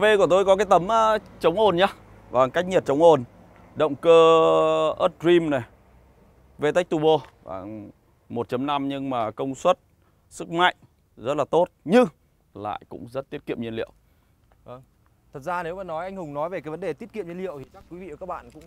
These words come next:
Speaker 2: quá biết rằng là động cơ Skyactiv của Mazda gần đây được đánh giá là một trong những cái động cơ khá tiết kiệm nhiên liệu. Và đây là động cơ hai chấm năm lít, thưa quý vị và các bạn. Và xung quanh khoang máy cũng được, đều được bố trí những cái tấm cách âm cũng như là giảm tiếng ồn,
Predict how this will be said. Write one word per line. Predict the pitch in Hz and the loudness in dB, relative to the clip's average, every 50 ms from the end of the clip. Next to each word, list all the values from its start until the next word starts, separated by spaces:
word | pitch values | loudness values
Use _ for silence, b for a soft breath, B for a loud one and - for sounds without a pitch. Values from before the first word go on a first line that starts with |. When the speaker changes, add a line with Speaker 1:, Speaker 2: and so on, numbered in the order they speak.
| 185 | _
Speaker 2:
quá | _ 147 160 175 208 226 | _ -18 -16 -16 -16 -16
biết | 233 247 277 - _ _ | -14 -14 -14 -14 _ _
rằng | 135 135 127 123 | -18 -18 -16 -16
là | 120 117 113 - | -16 -16 -16 -18
động | 143 151 151 _ | -18 -20 -20 _
cơ | - 175 170 147 | -14 -12 -12 -12
Skyactiv | - - _ - 170 170 190 - - 262 277 _ _ _ b b b b b b _ _ _ | -14 -14 _ -8 -8 -8 -8 -12 -14 -14 -14 _ _ _ b b b b b b _ _ _
của | - 131 113 | -16 -16 -16
Mazda | 104 127 175 190 180 170 165 156 - _ _ _ _ _ _ | -10 -12 -12 -10 -8 -10 -10 -10 -10 _ _ _ _ _ _
gần | - 139 160 156 165 | -12 -10 -10 -8 -6
đây | 190 185 170 135 _ _ _ _ _ | -6 -6 -6 -10 _ _ _ _ _
được | - 113 _ | -20 -20 _
đánh | 143 127 151 | -16 -16 -16
giá | 139 139 139 131 156 | -14 -12 -12 -12 -10
là | 185 185 | -12 -14
một | 156 139 127 - | -14 -16 -16 -16
trong | 143 143 | -18 -20
những | 151 | -18
cái | 151 | -18
động | 170 135 120 _ | -20 -20 -18 _
cơ | 156 147 | -16 -16
khá | 131 - 135 139 | -16 -14 -18 -18
tiết | - 247 233 _ | -18 -18 -16 _
kiệm | 202 143 | -16 -14
nhiên | 147 147 | -12 -12
liệu. | 147 147 - _ _ _ _ _ _ _ _ _ _ _ _ | -12 -12 -14 _ _ _ _ _ _ _ _ _ _ _ _
Và | - 139 170 175 180 175 175 175 - | -10 -8 -6 -4 -4 -4 -6 -8 -6
đây | 202 208 214 202 143 _ _ _ | -4 -4 -4 -4 -6 _ _ _
là | 139 143 | -14 -12
động | 147 156 151 147 | -12 -12 -14 -14
cơ | _ 175 170 170 165 147 151 175 | _ -12 -12 -12 -12 -14 -14 -10
hai | 202 208 202 190 | -8 -8 -8 -8
chấm | - - 160 185 | -10 -12 -12 -10
năm | 202 196 190 | -10 -10 -10
lít, | 202 247 269 _ _ _ _ _ | -10 -12 -14 _ _ _ _ _
thưa | 175 | -18
quý | 147 151 175 | -16 -16 -14
vị | 185 | -16
và | 170 - | -14 -14
các | 170 | -14
bạn. | 180 175 - _ _ _ _ _ _ _ _ | -14 -14 -16 _ _ _ _ _ _ _ _
Và | _ 120 139 147 | _ -12 -12 -12
xung | 147 - 208 214 196 | -10 -12 -14 -16 -10
quanh | - 202 190 | -10 -10 -10
khoang | 185 - 185 185 180 | -8 -12 -12 -12 -10
máy | 170 156 147 165 180 | -10 -10 -10 -10 -12
cũng | _ 202 214 | _ -16 -18
được, | 180 - - | -16 -16 -12
đều | 151 135 127 123 | -12 -12 -10 -12
được | 123 _ | -12 _
bố | 185 135 156 175 | -12 -12 -12 -12
trí | - - 165 160 185 | -14 -14 -14 -14 -14
những | 208 220 214 | -16 -16 -18
cái | 208 | -18
tấm | - _ 156 147 175 214 | -12 _ -12 -12 -12 -18
cách | 220 - 262 247 _ | -16 -16 -18 -18 _
âm | - 190 165 165 156 | -12 -10 -10 -10 -18
cũng | _ 180 185 | _ -20 -20
như | 175 165 | -18 -18
là | 147 123 | -18 -18
giảm | 120 139 123 107 | -16 -16 -16 -16
tiếng | _ 135 139 160 | _ -20 -16 -14
ồn, | 151 127 | -14 -14